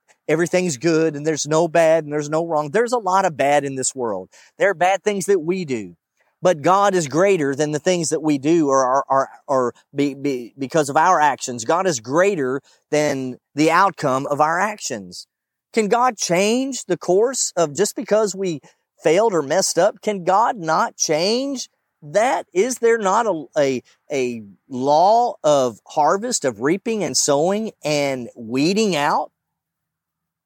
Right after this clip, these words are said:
Just because we've sown bad seeds, is God not able to uproot or destroy, destroy a bad seed that will,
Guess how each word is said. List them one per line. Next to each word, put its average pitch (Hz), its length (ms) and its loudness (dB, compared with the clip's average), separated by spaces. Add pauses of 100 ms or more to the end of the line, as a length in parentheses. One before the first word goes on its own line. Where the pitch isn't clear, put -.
(180)
Just 220 160 -4
because 247 320 0
we've 208 160 -2
sown 196 360 2
bad 170 260 2
seeds, 202 380 -2
is 139 160 -6
God 180 320 0
not 202 320 0
able 180 360 0
to - 180 -4
uproot 190 560 0
or 156 100 0
destroy, 165 800 0 (260)
destroy 208 760 0
a 143 140 -2
bad 180 400 0
seed 202 400 0
that 131 140 0
will, 131 260 -2